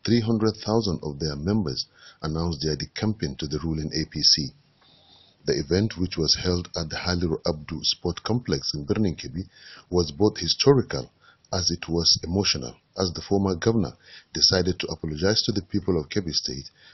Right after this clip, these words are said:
as well as seek for forgiveness for any wrong he may have done while he was the governor of the state.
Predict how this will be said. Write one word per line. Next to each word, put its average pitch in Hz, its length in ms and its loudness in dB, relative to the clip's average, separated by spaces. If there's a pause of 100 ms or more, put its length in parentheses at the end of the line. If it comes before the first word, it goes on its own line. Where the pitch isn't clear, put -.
(100)
as 90 180 0
well 98 140 4 (100)
as 85 140 6
seek 117 240 4
for 98 180 2
forgiveness 87 640 -2 (380)
for 85 140 2 (100)
any 104 240 6
wrong 92 400 2
he - 180 -4
may 87 140 2
have 76 260 -4
done 76 280 2
while 82 220 2
he 82 200 -4
was 76 200 -2
the 76 100 -10
governor 73 320 -4
of 69 180 -6
the 71 80 -8
state. - 500 -4